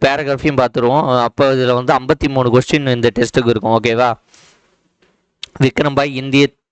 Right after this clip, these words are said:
விண்வெளி திட்டத்தின் தந்தை என்று அழைக்கப்படுகிறார். ஆரியப்பட்டா என்ற முதல் செயற்கைக்கோள் ஏவுதலுக்கு காரணமானவர். செயற்கைக்கோள் உதவியுடன் தொலைக்காட்சி வழியாக இருபத்தி நாலாயிரம் இந்திய கிராமங்களில் உள்ள ஐம்பது லட்சம் மக்களுக்கு கல்வியை எடுத்து செல்ல உதவினார்.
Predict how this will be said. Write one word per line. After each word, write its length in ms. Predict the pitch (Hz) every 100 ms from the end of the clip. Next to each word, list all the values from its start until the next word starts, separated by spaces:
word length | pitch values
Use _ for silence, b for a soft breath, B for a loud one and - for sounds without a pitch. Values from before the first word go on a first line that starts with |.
| _ 120 117
விண்வெளி 360 | 127 135 139 139
திட்டத்தின் 420 | 139 127 123 139
தந்தை 400 | 123 127 127 131
என்று 340 | 120 120 131
அழைக்கப்படுகிறார். 720 | 127 120 123 120 113 120 120 107 113
ஆரியப்பட்டா 540 | 135 135 - 117 127 123
என்ற 220 | 117 120
முதல் 320 | 113 117 139 -
செயற்கைக்கோள் 480 | 120 110 156 135 120 123
ஏவுதலுக்கு 400 | 123 120 117 127
காரணமானவர். 640 | 123 120 123 113 110 117 107 B B B -
செயற்கைக்கோள் 500 | 143 143 147 127 131
உதவியுடன் 540 | 120 120 135 120 135
தொலைக்காட்சி 520 | 151 131 135 135 - 123
வழியாக 360 | 117 117 123
இருபத்தி 420 | 131 123 135 -
நாலாயிரம் 580 | 135 123 123 123 123 131
இந்திய 260 | 117 123 131
கிராமங்களில் 560 | 117 120 123 117 123
உள்ள 280 | 117 113 139
ஐம்பது 460 | 123 127 135 139 135
லட்சம் 320 | 120 - 120
மக்களுக்கு 540 | 117 - 131 - 156
கல்வியை 460 | - 131 127 135 120
எடுத்து 340 | 117 120 151
செல்ல 280 | - 123 123
உதவினார். 560 | 117 117 113 110 113